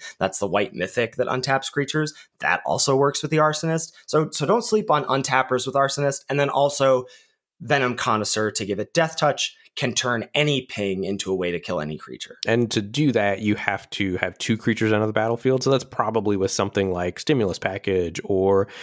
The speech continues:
Speaker 2: Cabaretti Charm or something like that.
Speaker 1: Yeah, or the, the green-white uncommon, the two four that then attacks,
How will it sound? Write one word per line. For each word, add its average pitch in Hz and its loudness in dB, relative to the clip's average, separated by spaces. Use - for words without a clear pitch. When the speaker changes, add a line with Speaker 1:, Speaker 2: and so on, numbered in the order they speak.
Speaker 2:
Cabaretti 107 0
Charm 87 -6
or 87 -8
something 85 -4
like - -12
that. - -10
Speaker 1:
Yeah, 123 2
or 120 2
the, 107 2
the 104 2
green-white 110 0
uncommon, 139 2
the 110 0
two 120 -2
four 107 2
that 92 -6
then 98 -2
attacks, - -2